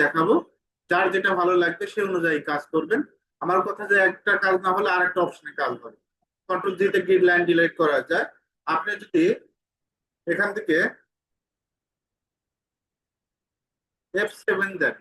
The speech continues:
কিবোর্ডে, আমার কথাগুলো মনোযোগ সহকারে শুনে, এফ ওয়ান, এফ টু, এফ থ্রি, এফ ফোর, এফ ফাইভ, এফ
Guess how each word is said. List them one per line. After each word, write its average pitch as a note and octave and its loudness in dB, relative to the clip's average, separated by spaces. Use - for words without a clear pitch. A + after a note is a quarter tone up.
কিবোর্ডে, G#3 0
আমার F3 -4
কথাগুলো G3 -2
মনোযোগ F#3+ -2
সহকারে F3 0
শুনে, F#3 -4
এফ F#3+ -4
ওয়ান, F#3 2
এফ F3+ -2
টু, F#3+ 2
এফ F3 -2
থ্রি, F3+ 4
এফ F3 -2
ফোর, F#3 2
এফ E3+ -2
ফাইভ, F#3 0
এফ F#3+ 0